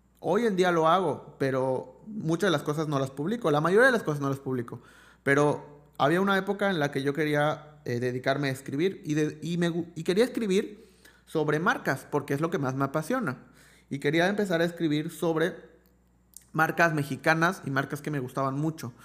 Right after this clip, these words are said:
porque me, yo me dedicaba todos los días a estar buscando marcas mexicanas, probarlas, comprarlas, ver y conocer a personas que están haciendo cosas bien, cool, y que s-, dejaban de,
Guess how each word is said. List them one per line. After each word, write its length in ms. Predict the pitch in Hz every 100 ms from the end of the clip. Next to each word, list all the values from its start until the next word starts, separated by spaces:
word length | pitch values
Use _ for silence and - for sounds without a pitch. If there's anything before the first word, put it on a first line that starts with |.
| - -
porque 280 | 156 151 160
me, 140 | 156 147 143
yo 120 | 160
me 160 | 170 185
dedicaba 640 | 180 170 170 165 170 170
todos 280 | - 170 202
los 160 | 202 175
días 340 | 160 143 143
a 40 | 131
estar 220 | - 170
buscando 420 | 190 190 160 165
marcas 340 | 165 151 165
mexicanas, 640 | 160 160 170 175 156 147 147 - -
probarlas, 640 | 143 143 151 160 160 160
comprarlas, 760 | 160 135 127 160 160 156 151 151 - - _
ver 640 | - 147 185 214 - - - _
y 140 | 151
conocer 480 | 147 156 143 135 185
a 100 | 226
personas 320 | 214 147 175
que 80 | 180
están 180 | - 180
haciendo 300 | 175 170 170
cosas 380 | 160 151 156 151
bien, 640 | 135 135 147 156 170 233 - - _
cool, 420 | 151 170 226 - - -
y 120 | 143
que 340 | 151 147 -
s-, 300 | - - - - -
dejaban 440 | 143 160 175 214
de, 540 | 190 151 131 120 -